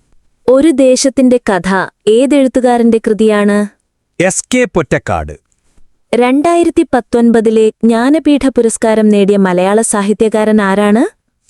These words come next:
Speaker 2: അക്കിത്തം അച്യുതൻ നമ്പൂതിരി.
Speaker 1: ജീവിതരസങ്ങൾ ആരുടെ ആത്മകഥയാണ്?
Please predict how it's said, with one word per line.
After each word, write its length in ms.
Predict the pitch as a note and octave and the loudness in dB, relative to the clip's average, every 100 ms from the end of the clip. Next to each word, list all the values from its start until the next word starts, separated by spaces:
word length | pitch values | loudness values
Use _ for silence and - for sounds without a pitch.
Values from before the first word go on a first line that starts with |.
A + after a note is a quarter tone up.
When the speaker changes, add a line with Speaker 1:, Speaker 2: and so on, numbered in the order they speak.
| _ _ D3+ | _ _ -6
Speaker 2:
അക്കിത്തം 600 | E3 - A#3+ - A#3+ G3 - | -6 -4 -4 -2 -4 -4 -4
അച്യുതൻ 500 | D#3 - G#3+ G#3+ F#3+ | -4 -2 0 2 2
നമ്പൂതിരി. 580 | D#3 D#3 D#3+ C3+ F#2+ D#2+ _ _ _ _ _ - | 2 0 0 0 -4 -12 _ _ _ _ _ -4
Speaker 1:
ജീവിതരസങ്ങൾ 1040 | G3+ C4 D#4 F4+ F4+ E4+ D4+ C#4 C4 B3+ - G3 | 0 2 2 2 2 0 0 0 2 0 -2 -2
ആരുടെ 400 | G3+ B3 D#4 D4+ | 0 0 0 0
ആത്മകഥയാണ്? 1000 | B3+ A3 A3+ A3+ A#3 A3+ A3 G3+ G3 | 0 -2 -2 0 -2 0 0 0 -2